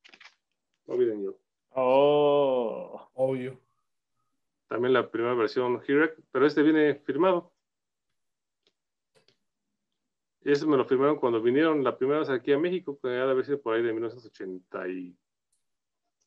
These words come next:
Speaker 1: nueve, noventa tal vez, no estoy muy seguro.
Speaker 2: Recién salido
Speaker 1: Es
Speaker 2: el disco.
Speaker 1: ¿Cómo?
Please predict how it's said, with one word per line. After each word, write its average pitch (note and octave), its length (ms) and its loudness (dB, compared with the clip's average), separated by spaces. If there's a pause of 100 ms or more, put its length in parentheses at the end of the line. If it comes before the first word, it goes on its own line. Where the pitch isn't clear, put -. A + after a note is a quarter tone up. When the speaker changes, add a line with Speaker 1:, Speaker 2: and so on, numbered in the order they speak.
(120)
Speaker 1:
nueve, A2 560 -2
noventa A2+ 500 -4
tal G#2+ 180 -4
vez, A#2+ 160 -6
no B2 80 -8
estoy A2+ 180 -12
muy A2+ 120 -6
seguro. G#2+ 460 -6 (460)
Speaker 2:
Recién A#2+ 400 -6
salido D3 280 4
Speaker 1:
Es C#3 60 6
Speaker 2:
el B2 60 -2
disco. C#3 460 0 (920)
Speaker 1:
¿Cómo? D3 340 -2